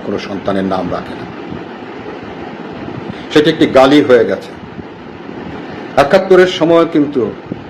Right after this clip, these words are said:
রাজাকার যে শব্দটি, এটি আরবি শব্দ, এটি পবিত্র শব্দ, সেটিকেও কিন্তু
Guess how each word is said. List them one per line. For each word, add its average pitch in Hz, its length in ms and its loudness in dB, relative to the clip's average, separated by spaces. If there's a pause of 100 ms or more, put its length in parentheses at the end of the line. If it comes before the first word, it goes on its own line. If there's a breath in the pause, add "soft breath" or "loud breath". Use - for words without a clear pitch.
(240)
রাজাকার 139 480 6
যে 135 100 2
শব্দটি, 123 440 0
এটি 117 240 0
আরবি 127 360 4
শব্দ, 110 440 0 (300)
এটি 139 220 2
পবিত্র 139 500 4 (320)
শব্দ, 104 400 -2 (300)
সেটিকেও 147 440 2
কিন্তু 107 420 0